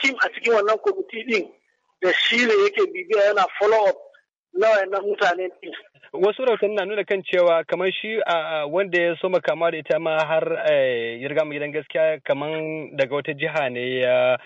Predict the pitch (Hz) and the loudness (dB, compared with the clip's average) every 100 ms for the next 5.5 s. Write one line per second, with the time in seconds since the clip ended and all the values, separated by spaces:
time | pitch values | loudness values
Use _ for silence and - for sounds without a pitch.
0 | - _ _ 135 135 143 139 120 127 151 | -14 _ _ -4 -2 0 2 0 -2 -4
1 | 196 214 180 165 180 175 151 123 92 - | -2 0 -2 0 0 2 0 -4 -8 -18
2 | - 190 190 190 208 214 240 233 247 233 | -4 0 2 0 -2 0 0 0 -2 -2
3 | 190 180 208 202 170 214 240 233 240 247 | -2 -4 0 0 2 0 0 0 0 2
4 | 254 247 202 180 185 208 220 220 - 214 | 2 2 -2 -2 0 2 2 2 0 0
5 | 226 214 208 208 202 | 2 2 0 0 -2